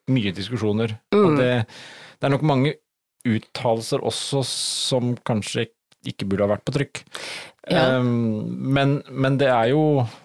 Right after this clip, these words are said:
Speaker 1: ingen tvil om at, eh, i utgangspunktet så ønsker man jo den, s-, det samme mål og de samme tinga og god dyrevelferd.
Speaker 2: Men man har kanskje litt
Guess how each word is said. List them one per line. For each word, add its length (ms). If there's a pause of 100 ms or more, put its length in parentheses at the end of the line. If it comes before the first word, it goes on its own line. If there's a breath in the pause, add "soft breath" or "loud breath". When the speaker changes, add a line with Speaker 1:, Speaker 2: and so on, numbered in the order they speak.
(140)
Speaker 1:
ingen 220
tvil 260
om 120
at, 220
eh, 180 (240)
i 180
utgangspunktet 720 (640 loud breath)
så 240
ønsker 340
man 180
jo 160 (240)
den, 540 (460)
s-, 240
det 180
samme 240
mål 260 (380)
og 260
de 80
samme 240
tinga 360
og 180
god 280
dyrevelferd. 640 (180)
Speaker 2:
Men 160
man 160
har 260
kanskje 460
litt 300